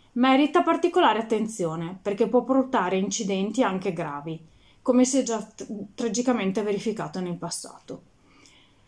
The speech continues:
Anche la parte relativa alle forniture luce e audio può essere formata da materiali in appoggio e o appendimento su quelle che vengono chiamate americane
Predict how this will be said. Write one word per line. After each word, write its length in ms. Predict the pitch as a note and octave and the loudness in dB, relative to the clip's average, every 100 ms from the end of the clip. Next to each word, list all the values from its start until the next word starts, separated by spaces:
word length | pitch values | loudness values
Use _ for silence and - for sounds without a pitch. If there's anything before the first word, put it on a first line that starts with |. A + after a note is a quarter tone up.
| _ - | _ 2
Anche 240 | F4 G4 | 6 8
la 100 | G4 | 8
parte 320 | D#4+ D4 D4+ | 6 4 4
relativa 420 | C4+ A#3+ A3+ C4 | 4 4 4 4
alle 140 | A3+ G#3+ | 4 0
forniture 600 | A#3 A3 A3 B3+ B3+ A3 | 0 0 0 4 4 4
luce 320 | G3+ G3+ - | 0 -2 -2
e 40 | A3 | 2
audio 540 | A3+ A3 F#3 F3+ E3+ | 4 4 4 2 0
può 220 | - G3 | 0 -2
essere 300 | F#3+ - G3+ | 0 -2 -6
formata 640 | G3 - G3+ G3 F#3+ G#3+ G3+ | -4 -4 0 -2 -2 -2 -2
da 120 | F#3+ | -2
materiali 520 | F#3+ F#3+ G3+ G3 F#3+ | -2 -2 -2 0 0
in 100 | F#3+ | 0
appoggio 720 | F#3 - F3 D#3+ E3 F3+ F#3+ | -2 -4 -4 -4 -4 -4 -2
e 100 | G#3 | 0
o 60 | G3 | -2
appendimento 840 | F#3 F#3 F3 E3+ E3 D#3 D#3+ F#3 | 0 -4 -2 -2 -4 -6 -6 -6
su 160 | F#3+ B3+ | -6 0
quelle 180 | B3+ B3 | 2 2
che 100 | B3+ | 0
vengono 320 | A3+ G#3+ G#3 | 0 -2 -4
chiamate 460 | A#3 G3 E3+ - - | -2 -2 -4 -6 -6
americane 760 | G3 F#3+ F3 F3 D3+ D3 D3+ | -2 -2 -2 -6 -10 -10 -12